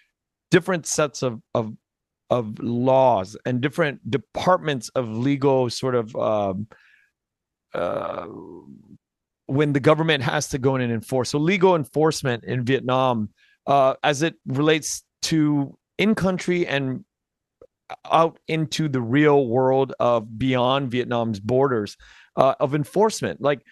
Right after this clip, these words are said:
when you say that fish sauce, uh, that is produced in Thailand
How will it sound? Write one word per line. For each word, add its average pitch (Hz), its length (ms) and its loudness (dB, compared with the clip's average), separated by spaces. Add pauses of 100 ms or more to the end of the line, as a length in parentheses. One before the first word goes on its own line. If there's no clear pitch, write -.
(120)
when 190 200 0
you 208 160 2
say 196 340 2
that 151 320 2 (400)
fish 214 260 2
sauce, 143 500 2 (100)
uh, 127 340 4 (180)
that 139 200 4
is 139 140 -4
produced 147 360 -2
in 127 100 -6
Thailand 131 600 0